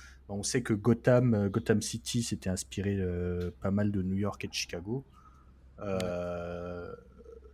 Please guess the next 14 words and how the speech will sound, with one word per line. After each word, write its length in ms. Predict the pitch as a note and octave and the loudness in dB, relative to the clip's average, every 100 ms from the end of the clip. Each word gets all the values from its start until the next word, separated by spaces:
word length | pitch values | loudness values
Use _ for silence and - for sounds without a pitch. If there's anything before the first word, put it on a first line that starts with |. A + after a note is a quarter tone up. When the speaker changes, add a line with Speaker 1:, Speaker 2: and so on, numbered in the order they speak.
| - - - - - A#2 G#2+ | -20 -20 -20 -20 -18 -16 -4
Speaker 1:
dans 140 | A#2+ | 0
le, 360 | A2+ A2+ A#2 A2+ | 2 4 4 2
la 200 | A2 A2 | 2 2
dernière 320 | G#2+ G#2+ A2 | 4 4 4
trilogie, 540 | - - A2+ G2+ A2+ A2+ | 2 4 4 6 2 2
alors 140 | A2 | 4
j'ai 140 | G2+ A#2 | 6 4
pas, 100 | - | 4
j'ai 160 | C3+ A#2 | 4 6
pas 120 | B2+ | 8
vu 140 | A#2 | 8
le 120 | C3+ A#2+ | 8 8
Batman, 480 | G#2+ - B2 A2 G#2 | 8 6 6 6 6
euh, 340 | G2 F#2+ F#2+ | 6 4 2